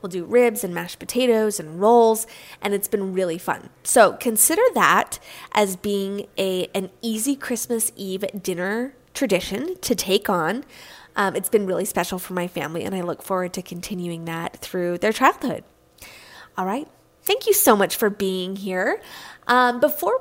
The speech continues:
we go, let's take a moment to celebrate our real life recipe success of the week. Guys, this is so cool. Okay,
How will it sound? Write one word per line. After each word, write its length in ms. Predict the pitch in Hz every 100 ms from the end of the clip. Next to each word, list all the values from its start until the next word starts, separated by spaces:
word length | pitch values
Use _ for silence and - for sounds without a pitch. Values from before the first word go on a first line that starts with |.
| 508
we 100 | 262
go, 340 | 294 269 165
let's 280 | 185 269 -
take 320 | - - 359
a 140 | 554 427
moment 340 | 220 202 214
to 80 | 233
celebrate 640 | 220 - 202 214 202 175 -
our 180 | 175 165
real 480 | 165 180 190 220 233
life 380 | 190 180 185 -
recipe 460 | 180 175 - -
success 480 | 180 175 - 175 175
of 180 | - 175
the 120 | 180
week. 440 | 185 247 - - - -
Guys, 240 | 196 -
this 180 | - 190
is 140 | 208 185
so 180 | 190
cool. 320 | 190 185 - -
Okay, 220 | - 220